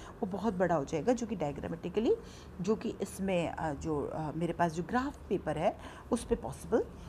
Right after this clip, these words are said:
नहीं है। तो उस condition में हम क्या करते हैं, एक concept है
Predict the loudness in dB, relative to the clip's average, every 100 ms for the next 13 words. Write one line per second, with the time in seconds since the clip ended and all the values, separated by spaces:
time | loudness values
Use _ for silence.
0 | -6 4 6 6 2 -2 -10 0 4 4
1 | 4 2 4 4 6 6 4 0 4 6
2 | 6 6 0 0 -4 -2 -2 -2 -2 0
3 | 0 2 0 2 -2